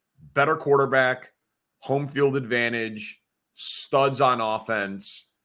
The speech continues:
and now I've got real questions about the strength of Cleveland with their defense, even if that is recency bias and maybe an outlier performance. If you told me that Cle-, like, if Cleveland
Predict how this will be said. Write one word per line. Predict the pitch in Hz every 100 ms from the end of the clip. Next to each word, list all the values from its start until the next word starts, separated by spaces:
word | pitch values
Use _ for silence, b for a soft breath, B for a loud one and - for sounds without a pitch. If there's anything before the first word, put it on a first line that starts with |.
| _ 120
and | 120
now | 123 120
I've | 123 110
got | 113 117
real | 120
questions | 117 117 110 - 113
about | 101 107 101
the |
strength | - - 113 107 107
of | 101
Cleveland | 113 110 117 120
with | 104
their | 104
defense, | 95 107 123 131 120
even | 113
if | 113 110
that | 107
is | 107
recency | 104 110 110 110
bias | 107 113 113 110 -
and | 101
maybe | 104 107
an | 104
outlier | 101 87 113 117
performance. | 110 113 131 135 139 139 - _ _ _ _ _ _ _ -
If | 120
you | 147
told | 147 165 170
me | 165
that | 147 139
Cle-, | 139 147 - 139
like, | 139
if | 135
Cleveland | - 165 190 190 175